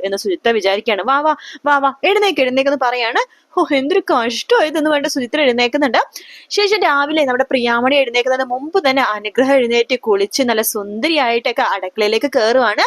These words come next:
പ്രിയാമണി രാവിലെ കുളി കഴിഞ്ഞ് അടുക്കളയിലേക്ക് വന്ന് നോക്കുമ്പോഴേക്കും ഒരു ഗ്ലാസ് ചായ ആയിട്ട്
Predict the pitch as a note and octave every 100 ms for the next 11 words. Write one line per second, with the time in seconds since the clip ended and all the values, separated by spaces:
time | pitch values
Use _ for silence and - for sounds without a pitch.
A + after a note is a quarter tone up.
0 | D#5 - - - - G#4 G4+ G4 G4 F#4
1 | C#4 C4+ C#4+ - A#3 C4+ C4+ B3+ B3+ -
2 | - G#3 G#3 - A3 A#3 B3 C4 B3 A#3+
3 | B3 B3 B3 B3 A3+ A3 G#3+ A3+ C#4 G#3+
4 | B3 B3+ A#3+